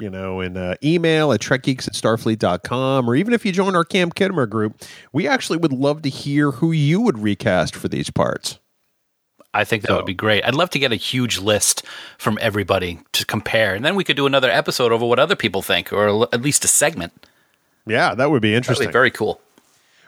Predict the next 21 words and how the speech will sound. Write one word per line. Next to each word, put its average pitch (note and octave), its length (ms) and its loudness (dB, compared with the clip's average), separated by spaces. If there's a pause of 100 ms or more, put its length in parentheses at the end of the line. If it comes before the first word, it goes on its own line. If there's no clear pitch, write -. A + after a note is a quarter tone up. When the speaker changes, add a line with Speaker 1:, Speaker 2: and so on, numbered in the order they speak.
Speaker 1:
Well, D#3 80 2
Dan, F#3 460 2 (420)
you C#3 100 2
know, D3 520 2 (1400)
this C#3+ 240 0
has, - 380 0 (180)
you A#2 140 -4
know, A#2+ 180 2
been B2 220 0
an A2+ 140 2 (140)
excellent C3+ 460 0
discussion, G#2+ 720 -2 (500)
but C3 140 0
it's C3 160 -2
all E3 300 2
been C#3 160 2
highlighted B2+ 760 2
by A2 220 2
some A2+ 200 -2
amazing C3+ 760 0
music G#2+ 560 0